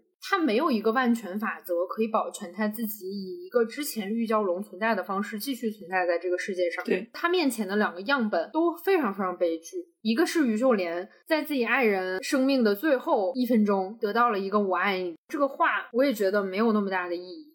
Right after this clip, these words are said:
Speaker 1: 反而印证了这两个角色的可悲。另一个是闭眼狐狸，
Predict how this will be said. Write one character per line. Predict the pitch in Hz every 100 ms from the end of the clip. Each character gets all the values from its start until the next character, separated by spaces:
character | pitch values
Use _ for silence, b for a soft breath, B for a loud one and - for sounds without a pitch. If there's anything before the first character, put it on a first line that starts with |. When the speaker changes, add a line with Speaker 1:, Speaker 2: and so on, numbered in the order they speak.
| _
Speaker 1:
反 | 240 180
而 | 185
印 | 226 285 226
证 | 226 208
了 | 180 165 175
这 |
两 | 180 170
个 | 180
角 | 185
色 | 175 220
的 | 196
可 | 190 196
悲。 | 170 165 - -
另 | 339 302
一 | 214
个 | 214 220
是 | 226 - 196 190
闭 | 247
眼 | 214 170
狐 | - 165
狸， | 170 196